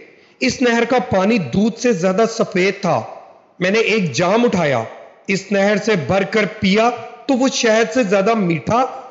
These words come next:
और मुश्क से ज्यादा खुशबूदार था।" आप फरमाते हैं, "जिब्राइल अलैहिस्सलाम मुझे लिए हुए सिदरतुल मुंतहा तक पहुंचे। इसके पास हजाब अकबर है।"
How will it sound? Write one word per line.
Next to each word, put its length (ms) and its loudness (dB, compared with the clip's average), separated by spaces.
और 100 2
मुश्क 400 0
से 200 -2
ज्यादा 340 2
खुशबूदार 760 0
था।" 420 -2
आप 260 2
फरमाते 400 0
हैं, 360 0
"जिब्राइल 360 2
अलैहिस्सलाम 840 2
मुझे 240 0
लिए 280 2
हुए 220 4
सिदरतुल 600 -2
मुंतहा 480 0
तक 140 0
पहुंचे। 720 -2
इसके 220 -2
पास 440 0
हजाब 460 0
अकबर 360 0
है।" 440 -2